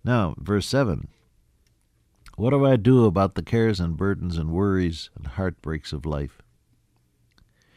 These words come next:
See, this is the difference between Christians and non-Christians. Everybody has cares and burdens and worries and heartaches. They come to us all, don't they?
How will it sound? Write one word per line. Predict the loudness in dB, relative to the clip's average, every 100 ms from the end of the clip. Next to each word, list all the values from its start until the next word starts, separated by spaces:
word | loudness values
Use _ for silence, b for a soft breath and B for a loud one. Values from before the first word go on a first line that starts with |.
| b b b
See, | b 2
this | 4 4 2
is | 0
the | 2
difference | 0 0 -2
between | -6 -4 -2 -2
Christians | -4 -4 -4 -6 -6 -10 -16 -6
and | -4 -2
non-Christians. | 0 -2 -2 -6 -8 -8 -12 -12 -14 -20 _ _ _ _ B B B B
Everybody | 2 4 4 4 4 4
has | 4 2 0
cares | 0 2 2 0 -2
and | -2
burdens | 0 0 -2 -4
and | -2 0
worries | 2 2 0 -2
and | -4
heartaches. | -2 -2 -2 -6 -10 -16 -18 _ _ _ _ _ _ _
They | -8
come | 0 0 2
to | 0
us | 0
all, | 0 0 0
don't | -2 -6 -6
they? | -8